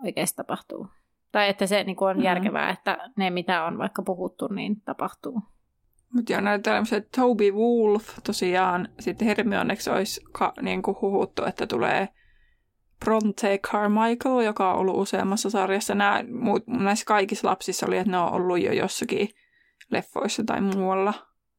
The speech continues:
Speaker 2: niin kuin näyttelemässä. Ja Joshua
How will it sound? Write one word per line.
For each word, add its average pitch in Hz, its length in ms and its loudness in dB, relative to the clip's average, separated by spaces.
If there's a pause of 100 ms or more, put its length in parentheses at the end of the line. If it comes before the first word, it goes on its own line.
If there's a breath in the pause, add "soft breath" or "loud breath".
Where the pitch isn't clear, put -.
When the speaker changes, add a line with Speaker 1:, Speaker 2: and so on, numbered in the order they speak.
(680)
Speaker 2:
niin 240 220 0
kuin 185 160 -2
näyttelemässä. 208 720 0
Ja 185 200 0 (220)
Joshua 202 360 0